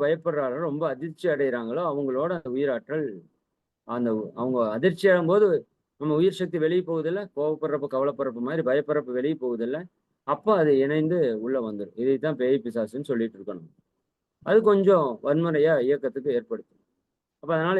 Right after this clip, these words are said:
இரவு நேரத்துல அதிக வாசனை திரவத்தை போட்டு போகக்கூடாது, வெளியே போக வேணாம்னு சொல்றாங்க. சரியா? அந்த வாசனை மூலமாக நம்முடைய உயிர் சக்தி வெளியேறி அந்த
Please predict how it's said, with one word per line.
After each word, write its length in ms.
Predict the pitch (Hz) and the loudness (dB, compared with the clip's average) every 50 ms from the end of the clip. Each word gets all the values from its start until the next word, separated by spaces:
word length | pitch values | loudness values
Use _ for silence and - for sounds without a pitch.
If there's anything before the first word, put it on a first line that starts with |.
| 175 | 4
இரவு 160 | 160 170 175 175 165 | 4 4 4 2 2
நேரத்துல 320 | 165 160 131 156 160 170 151 | 0 0 -2 -2 0 0 0
அதிக 160 | 139 151 160 151 135 | 0 0 0 0 0
வாசனை 300 | 131 135 135 - 143 139 123 | -2 -2 -4 -6 -6 -6 -4
திரவத்தை 380 | 127 127 123 127 120 - 120 110 | -4 -4 -4 -4 -4 -4 -4 -2
போட்டு 240 | 117 120 113 113 - - | -2 -2 -2 -4 -6 -4
போகக்கூடாது, 500 | 110 110 107 110 107 104 101 95 98 104 - _ _ _ _ _ _ _ _ _ _ _ _ _ _ _ _ _ _ _ _ 135 | -4 -4 -4 -4 -6 -6 -6 -6 -8 -10 -12 _ _ _ _ _ _ _ _ _ _ _ _ _ _ _ _ _ _ _ _ 2
வெளியே 180 | 143 147 151 123 | 2 4 4 4
போக 100 | 131 135 120 120 | 4 4 4 4
வேணாம்னு 280 | 120 127 139 139 127 - | 4 2 2 0 0 -2
சொல்றாங்க. 420 | 113 107 107 107 107 104 101 98 101 101 - - _ - | -4 -2 -2 -2 -4 -4 -4 -6 -6 -8 -10 -14 _ -8
சரியா? 200 | 131 117 123 120 113 113 | -4 -2 -2 -2 -2 0
அந்த 120 | 131 139 131 120 | 2 2 4 4
வாசனை 420 | 139 170 190 180 - 214 208 208 208 190 180 | 4 4 2 2 2 4 6 6 6 6 4
மூலமாக 540 | 170 170 165 160 156 147 147 147 156 190 190 160 143 | 4 2 2 2 2 2 0 0 2 0 0 2 0
நம்முடைய 300 | 151 160 160 160 156 143 143 | 0 0 2 2 2 2 2
உயிர் 260 | 180 208 233 208 - - | 2 0 0 0 -2 -2
சக்தி 260 | 208 180 165 - 220 196 170 | -4 -4 -2 -2 0 0 2
வெளியேறி 440 | 160 170 170 170 165 156 156 208 240 196 170 | 0 0 0 2 0 2 2 0 0 0 -2
அந்த 160 | 170 180 180 | -2 -2 -2